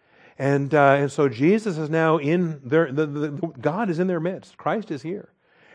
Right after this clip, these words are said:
And they've got an opportunity now to look right at God as they look at Christ.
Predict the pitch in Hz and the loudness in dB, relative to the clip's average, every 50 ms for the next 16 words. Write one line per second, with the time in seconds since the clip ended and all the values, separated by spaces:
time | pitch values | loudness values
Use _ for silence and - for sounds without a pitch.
0 | - _ 127 139 156 170 185 196 190 185 180 180 180 175 - 165 - - 190 190 | -14 _ 2 4 4 6 6 4 4 6 4 4 4 2 0 -4 -2 0 2 2
1 | 180 170 160 156 143 151 160 165 165 160 160 143 143 160 165 160 160 156 156 147 | 2 2 2 0 0 2 2 2 2 2 2 2 2 2 2 2 0 0 0 0
2 | 143 147 156 143 127 131 131 131 131 131 123 - - - - - _ 127 127 117 | 0 -2 -4 -4 -2 -2 -2 -2 -2 -4 -8 -10 -16 -20 -20 -10 _ -4 -2 0
3 | 143 135 131 139 139 - 147 117 - - 135 127 123 117 113 117 - - | 2 2 2 2 0 0 -6 -12 -6 -6 -4 -4 -4 -6 -8 -10 -14 -18